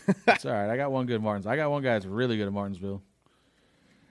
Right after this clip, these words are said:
Speaker 2: And there's another
Speaker 1: Oh,
Speaker 2: guy.
Speaker 1: really?
Speaker 2: There's two of them that are really good at Martinsville. I don't know who I wanna pick.
Speaker 1: Well, it's either gonna be Boyer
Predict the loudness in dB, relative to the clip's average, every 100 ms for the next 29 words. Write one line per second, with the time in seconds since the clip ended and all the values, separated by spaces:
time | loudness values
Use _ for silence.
0 | -12 -8 -2 0 2 4 2 2 0 2
1 | 2 2 2 0 -2 -2 -4 -6 -6 -4
2 | -4 -4 -4 -4 -6 -4 -2 -2 -6 -18
3 | _ _ -8 -8 -6 -6 -4 -4 -4 -6
4 | -8 -12 -20 _ _ _ _ _ _ _
5 | _ -4 2 4 4 4